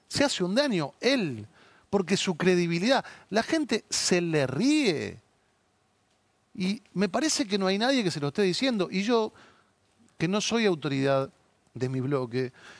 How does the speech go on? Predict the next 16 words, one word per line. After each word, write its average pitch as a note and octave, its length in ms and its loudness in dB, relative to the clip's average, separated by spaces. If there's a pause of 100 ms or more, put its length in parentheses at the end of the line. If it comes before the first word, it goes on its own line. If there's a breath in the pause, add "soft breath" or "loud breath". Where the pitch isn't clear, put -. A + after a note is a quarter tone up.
(340 loud breath)
que D#3+ 120 -2
soy A#3+ 320 2
un G3 180 0
tipo B3 300 0
normal G#3+ 340 2
que A3 100 0
se F#3 140 0
involucró F3 360 0
en A3 100 -2
política, A3+ 720 2
que F#3 120 2
vengo A#3+ 220 2
de G3 80 2
la F3 60 4
actividad G3 300 0
privada, G#3 720 2